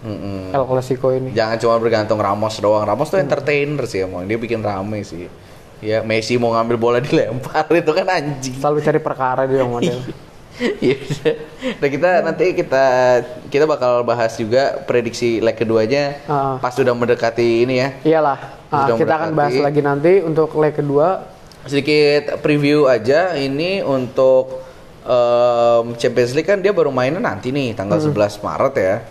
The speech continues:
Speaker 2: Hmm.
Speaker 1: Tanggal sebelas Maret. Cuman itu kita tuh kalau nggak salah nggak ada break-break sama sekali ya. Jadi Liverpool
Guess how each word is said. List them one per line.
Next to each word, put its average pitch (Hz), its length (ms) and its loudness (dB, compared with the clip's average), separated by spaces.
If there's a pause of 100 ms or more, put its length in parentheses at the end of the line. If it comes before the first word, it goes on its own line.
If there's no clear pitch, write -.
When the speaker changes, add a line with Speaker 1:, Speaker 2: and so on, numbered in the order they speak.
(100)
Speaker 2:
Hmm. 147 220 0 (100)
Speaker 1:
Tanggal 117 220 -2
sebelas 110 260 -2
Maret. 104 540 -2
Cuman 135 320 0
itu 185 220 -2
kita 202 220 -2
tuh 262 140 0
kalau 156 220 0
nggak 147 160 -2
salah 247 160 0
nggak 135 160 2
ada 120 80 2
break-break 117 400 0
sama 123 160 -6
sekali 131 320 -2
ya. 104 100 -4 (1000)
Jadi 190 420 -6
Liverpool 185 640 0